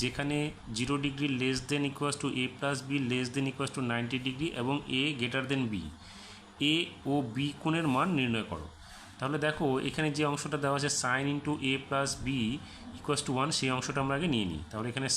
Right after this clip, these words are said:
sin into a plus b equals to one বা sin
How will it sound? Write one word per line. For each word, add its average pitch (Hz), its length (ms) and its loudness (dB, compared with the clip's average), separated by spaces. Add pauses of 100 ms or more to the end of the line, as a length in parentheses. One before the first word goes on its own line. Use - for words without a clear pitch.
sin 131 380 2 (400)
into 131 340 0 (440)
a - 20 2 (440)
plus 123 420 2 (300)
b - 20 -2 (960)
equals 139 360 0 (140)
to 147 80 0 (300)
one 156 100 2 (1040)
বা 143 160 6 (1400)
sin 139 320 2